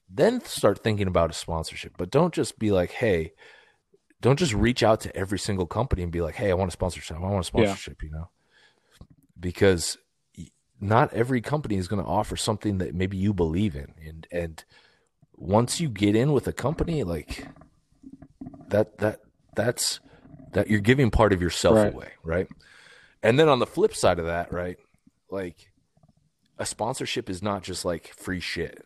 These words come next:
Speaker 1: Like, there's nothing free
Speaker 2: No,
Speaker 1: in
Speaker 2: hell
Speaker 1: this
Speaker 2: no.
Speaker 1: life. Everyone, everyone
Speaker 2: Gotta
Speaker 1: wants,
Speaker 2: work.
Speaker 1: everyone thinks free means free,
Speaker 2: Yeah.
Speaker 1: right? Like, there's nothing attached to it. Like, "Hey, you can send me that hoodie," right? Like,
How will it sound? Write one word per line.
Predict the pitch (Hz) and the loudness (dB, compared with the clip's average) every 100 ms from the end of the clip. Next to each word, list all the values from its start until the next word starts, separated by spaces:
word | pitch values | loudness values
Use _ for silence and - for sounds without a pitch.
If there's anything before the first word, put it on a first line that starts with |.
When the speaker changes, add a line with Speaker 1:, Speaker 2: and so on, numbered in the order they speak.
| - | -12
Speaker 1:
Like, | 85 | -4
there's | 98 107 101 | 0 0 2
nothing | 113 95 | 0 0
free | - 95 | -2 0
Speaker 2:
No, | |
Speaker 1:
in | 90 | 4
Speaker 2:
hell | 151 | 4
Speaker 1:
this | 135 | 2
Speaker 2:
no. | |
Speaker 1:
life. | 101 - - | 0 -6 -6
Everyone, | 95 107 92 | -2 -2 -2
everyone | 117 117 | 0 2
Speaker 2:
Gotta | 104 | 4
Speaker 1:
wants, | 107 165 143 | 6 4 4
Speaker 2:
work. | |
Speaker 1:
everyone | 117 131 117 - | 0 2 0 -2
thinks | - 120 - | -6 -6 -6
free | - - 117 113 107 | -12 -2 0 0 0
means | 104 92 | -2 -4
free, | - 117 | 0 0
Speaker 2:
Yeah. | 113 | 2
Speaker 1:
right? | 76 87 101 _ _ _ - | 0 -2 -2 _ _ _ -4
Like, | 82 76 _ _ _ | -4 -4 _ _ _
there's | 90 90 | -8 0
nothing | 107 - 98 | 0 0 -2
attached | - 107 101 - | -2 -2 -2 -4
to | - 69 | -10 -10
it. | |
Like, | - - | -12 -4
"Hey, | 131 | -2
you | 95 | -2
can | 98 98 | -2 -4
send | 101 90 | -4 -2
me | |
that | 87 80 - | 0 -2 -4
hoodie," | - 87 85 107 _ - | -6 -4 -4 -8 _ -6
right? | 80 107 - _ - _ | -2 -2 -2 _ -20 _
Like, | 76 80 - - | -4 -4 -4 -20